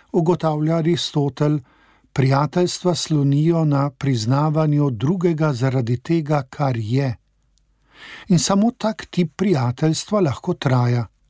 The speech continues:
A to, kar pravi Aristotel, je le minimum tega, kar kot kriterij postavi Kristus.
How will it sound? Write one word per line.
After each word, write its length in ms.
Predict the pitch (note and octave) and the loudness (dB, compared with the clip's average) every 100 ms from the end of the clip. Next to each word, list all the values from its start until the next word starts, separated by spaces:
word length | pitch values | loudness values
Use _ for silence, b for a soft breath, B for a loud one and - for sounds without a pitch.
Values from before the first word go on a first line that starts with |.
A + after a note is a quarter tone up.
| _ _ _ _ B B B B B | _ _ _ _ B B B B B
A 120 | D#3+ | 0
to, 160 | D#3 C4+ | 2 0
kar 180 | G#3+ F#3 | 0 -2
pravi 340 | G3+ A3 G3+ | 0 0 2
Aristotel, 800 | F3 C#3+ - - G#3 - F#3 E3+ B B - | 2 0 -2 -2 -4 0 0 0 B B 0
je 140 | D#3+ | 2
le 160 | E3+ C#3 | 2 2
minimum 680 | D3+ C4+ D4+ E3 D#3 D#3+ C3 | 4 4 2 2 2 0 -2
tega, 500 | - D3+ C3+ D3 C#3 _ _ _ _ _ _ _ _ _ _ _ _ _ | -2 -2 0 -2 -2 _ _ _ _ _ _ _ _ _ _ _ _ _
kar 200 | - B2 | -4 -2
kot 280 | - G3 - | 0 -2 -4
kriterij 680 | - G#3 G#3 - C3+ C3 C#3+ | -2 0 2 2 0 0 -2
postavi 580 | F3 D#3 - A#2+ A#2+ B2 | -2 -2 0 0 0 -2
Kristus. 680 | - B2 - - B2 - | 0 -2 -2 -4 -6 -6